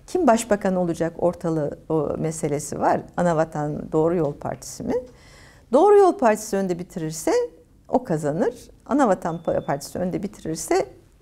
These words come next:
onun, ıı, genel başkanı, başbakanı olur. Ve böylece bu iş kotarılır ve bu kamuoyuna başlandı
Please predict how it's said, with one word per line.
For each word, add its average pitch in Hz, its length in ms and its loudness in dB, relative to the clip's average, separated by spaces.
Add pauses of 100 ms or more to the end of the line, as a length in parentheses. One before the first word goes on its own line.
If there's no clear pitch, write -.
onun, 208 400 4 (520)
ıı, - 640 -10
genel 170 340 2
başkanı, - 360 -6
başbakanı 165 540 -2
olur. 381 180 2 (440)
Ve 254 160 6
böylece 196 520 6
bu 175 120 2
iş - 180 -6 (120)
kotarılır 311 640 6 (460)
ve 240 260 6
bu 440 140 4
kamuoyuna 277 880 4
başlandı 214 800 2